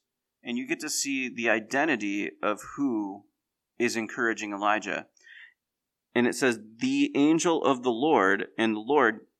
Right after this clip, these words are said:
in your Bible should be all capital letters, capital L, capital O, capital R, capital D. That's the angel of the Lord, which is a reference to the angel of Yahweh,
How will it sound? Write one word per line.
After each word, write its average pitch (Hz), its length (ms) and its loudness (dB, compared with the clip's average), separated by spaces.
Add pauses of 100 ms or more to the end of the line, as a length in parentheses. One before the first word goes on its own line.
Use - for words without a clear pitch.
(120)
in 110 140 -2
your 117 100 2
Bible 117 360 4
should 107 260 -8
be 110 140 -6
all 110 220 4
capital 110 360 0
letters, 107 320 -2
capital - 340 -2
L, 110 240 2
capital 104 320 -6
O, 107 180 -4
capital 104 300 -6
R, 104 220 -2
capital 98 320 -6
D. 110 320 -10 (520)
That's - 320 0 (160)
the 131 320 -2
angel 175 360 0
of 131 100 -2
the 123 80 -2
Lord, 147 460 0 (840)
which 123 220 2
is 120 200 0
a 113 80 0
reference 117 480 2
to 123 180 -6
the 110 140 -6
angel 117 340 -4
of 107 180 -10
Yahweh, 117 580 -2